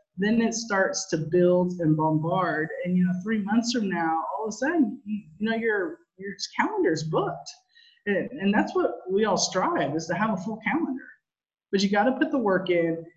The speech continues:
And I think what hinders most agents, it's not so much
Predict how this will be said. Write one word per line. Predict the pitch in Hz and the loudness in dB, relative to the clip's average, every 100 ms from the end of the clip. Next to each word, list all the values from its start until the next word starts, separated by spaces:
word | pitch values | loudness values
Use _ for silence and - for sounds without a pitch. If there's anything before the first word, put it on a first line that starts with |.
| - | -6
And | 180 175 | 0 0
I | |
think | 175 202 202 190 | 2 0 0 0
what | 175 - - | 0 0 2
hinders | 208 202 190 180 | 4 6 4 4
most | 180 208 - 208 | 6 6 4 2
agents, | 226 180 175 165 - | 2 2 0 0 -2
it's | - 202 | -6 -2
not | 220 - | -2 -2
so | 240 | -2
much | 220 208 | 0 0